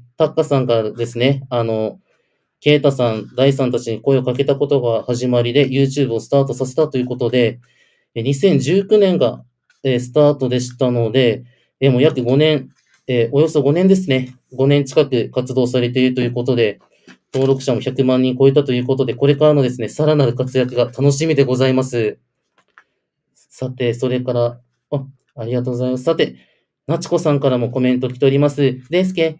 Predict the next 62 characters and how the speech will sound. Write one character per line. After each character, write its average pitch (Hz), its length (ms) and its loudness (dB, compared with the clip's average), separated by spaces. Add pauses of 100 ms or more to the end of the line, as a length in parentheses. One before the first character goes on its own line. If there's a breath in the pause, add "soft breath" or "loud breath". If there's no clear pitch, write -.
(140)
今 180 120 2
日 175 60 0
も 160 80 0
絶 147 180 -4
好 180 160 0
調。 156 240 2
ナ 147 100 2
イ 185 60 0
ス。 185 440 4 (100)
<laughs>」 147 140 2
あ 143 80 0
り 147 100 -2
が 165 120 2
と 160 120 2
う - 20 2
ご 147 80 0
ざ 143 120 2
い 139 40 2
ま 135 100 2
す、 135 80 -6
な 131 100 -4
ち - 80 -16
こ 139 100 0
さ 139 160 0
ん。 120 160 -8 (800 soft breath)
さ - 320 -4
あ、 147 60 0
と 139 140 2
い 139 100 4
う - 20 2
こ 139 140 0
と 139 120 2
で、 113 120 -2
結 151 240 0
構、 123 420 0 (560)
バ 139 240 0
ン 143 80 4
バ 135 160 4
ン 127 60 -2
ち 143 80 2
ょ 135 40 -2
っ 135 40 -8
と 120 280 -2
お - 100 -8
し 127 120 0
ゃ 139 60 4
べ 131 120 -2
り 120 280 -4
さ - 280 -6
せ 135 180 -2
て 147 160 2
い 143 60 2
た 139 120 4
だ 139 100 4
き 143 160 0
ま 156 140 2
し - 160 -6
た。 131 360 4 (720 soft breath)
そ - 160 -2
れ 190 60 4
で 190 80 6
は、 127 260 2